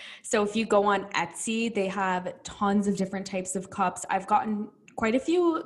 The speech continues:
cups myself as gifts that have my name on it, my initials on it. Um,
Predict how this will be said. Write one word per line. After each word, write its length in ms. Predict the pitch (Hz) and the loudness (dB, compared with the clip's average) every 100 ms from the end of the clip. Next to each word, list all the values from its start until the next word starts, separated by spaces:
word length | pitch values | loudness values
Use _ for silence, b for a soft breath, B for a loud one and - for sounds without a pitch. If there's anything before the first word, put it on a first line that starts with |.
| - | -8
cups 420 | - 214 - - | -2 -2 -2 -4
myself 560 | 196 180 - 160 190 | -4 -2 -2 -2 0
as 200 | 247 247 | 0 0
gifts 300 | 247 254 254 - | 0 -2 -2 -4
that 180 | 202 | -4
have 260 | 190 190 180 | -2 -4 -2
my 140 | 185 | -2
name 320 | 190 202 214 214 | 0 2 2 2
on 180 | 214 | 0
it, 160 | 208 208 | -2 -6
my 120 | 196 | -6
initials 580 | 190 190 196 - 196 196 | -4 -2 -2 0 0 0
on 240 | 196 196 | -2 -2
it. 240 | 196 190 185 B B B B B - | -2 -4 -8 B B B B B 0
Um, 460 | 190 180 190 185 | 2 2 0 -4